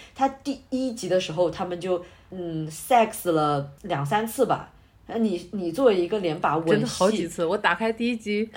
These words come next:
Speaker 2: <laughs> 我打开第一集我都懵了，怎么一直都在？
Speaker 1: 对，
Speaker 2: 怎么就这点儿事儿了？
Speaker 1: 你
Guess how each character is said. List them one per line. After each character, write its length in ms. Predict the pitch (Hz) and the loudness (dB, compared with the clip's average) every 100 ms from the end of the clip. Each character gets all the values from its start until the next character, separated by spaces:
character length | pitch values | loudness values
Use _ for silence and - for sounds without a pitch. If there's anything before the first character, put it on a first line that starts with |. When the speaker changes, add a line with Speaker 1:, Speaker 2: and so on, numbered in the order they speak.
| 220 | -4
Speaker 2:
<laughs> 200 | - - | -4 -6
我 80 | 226 | -2
打 100 | 220 | 0
开 120 | 214 | 2
第 120 | 233 240 | 0 -2
一 40 | |
集 140 | 233 | 0
我 100 | 233 | 0
都 140 | 196 175 | 2 0
懵 240 | 196 226 | 0 0
了， 140 | 208 165 | 0 0
怎 100 | 170 | -4
么 100 | 175 | -2
一 180 | 294 | 2
直 180 | 240 170 | 2 2
都 180 | 160 170 | 2 2
在？ 340 | 165 160 165 - 175 - | 2 2 2 -2 -6 -2
Speaker 1:
对， 200 | 240 190 | -2 0
Speaker 2:
怎 80 | |
么 60 | 208 | 0
就 160 | 220 247 | 0 2
这 100 | 240 | 2
点 180 | 208 | 2
儿 80 | 147 | 0
事 120 | - | 2
儿 100 | 208 170 | 2 2
了？ 220 | 156 175 | -2 -4
Speaker 1:
你 140 | - | -14